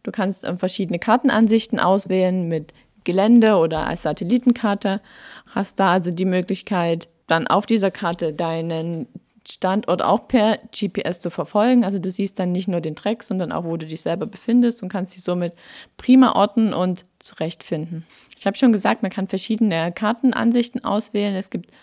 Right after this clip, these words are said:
oben ein kleines Kartensymbol. Wenn du da drauf drückst, dann kommt eine längere Liste, was du an Karten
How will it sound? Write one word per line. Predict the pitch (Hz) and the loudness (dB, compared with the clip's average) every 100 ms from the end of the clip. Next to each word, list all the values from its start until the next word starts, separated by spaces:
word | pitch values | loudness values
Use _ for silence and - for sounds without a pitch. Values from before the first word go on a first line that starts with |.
| - - - | -20 -20 -2
oben | 190 262 247 | 2 6 4
ein | - 208 | 4 -2
kleines | 185 180 - | -4 -4 -6
Kartensymbol. | 208 220 - 277 262 247 254 262 262 - | -4 -2 0 2 4 4 4 2 0 -6
Wenn | 202 196 | -4 -4
du | 175 | -4
da | 180 190 | -2 -2
drauf | 226 214 220 - | -2 -2 -2 -4
drückst, | - 220 - | -6 -4 -4
dann | 196 | -4
kommt | 196 180 | -2 -2
eine | 175 175 | -2 0
längere | 185 226 240 | 0 2 2
Liste, | 220 214 214 - 202 | 2 0 -2 -4 -2
was | 202 - | -2 -4
du | 175 180 175 - - - | -4 -4 -6 -12 -20 -6
an | 190 185 | -4 -4
Karten | 202 202 202 185 170 | 0 0 0 -2 -4